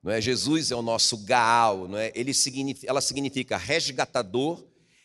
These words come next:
redentor, remidor. Quem que podia remir ou redimir? Quem que podia resgatar uma, uma pessoa de uma situação dessa que perdeu tudo, não é?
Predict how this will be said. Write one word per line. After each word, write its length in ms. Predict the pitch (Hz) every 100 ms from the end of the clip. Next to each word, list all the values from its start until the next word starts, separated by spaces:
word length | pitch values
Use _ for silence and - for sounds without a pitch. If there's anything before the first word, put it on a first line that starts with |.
| _
redentor, 1600 | - - 123 175 202 226 175 151 170 147 - - 147 160 180 170 _ _ _
remidor. 720 | - - 135 139 127 87 73 69 _ _ _ _ _ _ - - _
Quem 220 | 359 392
que 120 | 311
podia 800 | - 240 202 139 214 247 226 - _ _ _
remir 920 | 98 117 220 220 233 196 - 117 - -
ou 140 | 156
redimir? 680 | 147 160 135 143 147 120 85 _ _ _ - -
Quem 140 | 311
que 100 | 320
podia 400 | 311 247 180 247
resgatar 960 | 202 160 220 190 180 170 208 - - 226
uma, 240 | 220 185 - -
uma 160 | 175
pessoa 320 | 185 160 208
de 60 | 185
uma 100 | 185
situação 420 | - 165 147 160
dessa 220 | 151 151
que 80 | -
perdeu 320 | - 151 165
tudo, 400 | 160 170 147 107
não 80 | 113
é? 180 | 151